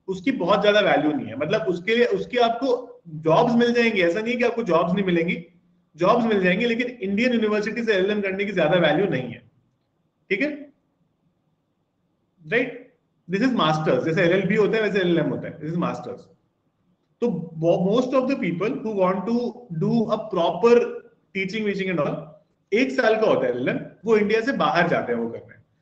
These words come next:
But इंडिया से बाहर बहुत कॉम्पिटिशन है, तो एलएलएम इंडिया से बाहर सीट मिलना इतना आसान नहीं है। मतलब, आप पैसे दे दोगे तो भी नहीं मिलेगी, पैसे देने को सब तैयार है।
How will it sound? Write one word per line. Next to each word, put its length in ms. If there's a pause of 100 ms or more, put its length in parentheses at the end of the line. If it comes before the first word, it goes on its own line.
(120)
But 140
इंडिया 300
से 120
बाहर 400
बहुत 320
कॉम्पिटिशन 640
है, 260 (280)
तो 60
एलएलएम 400
इंडिया 300
से 60
बाहर 320
सीट 300
मिलना 280
इतना 240
आसान 420
नहीं 100
है। 160 (140)
मतलब, 280
आप 240
पैसे 260
दे 80
दोगे 200
तो 160
भी 100
नहीं 120
मिलेगी, 300 (580)
पैसे 240
देने 200
को 80
सब 220
तैयार 240
है। 220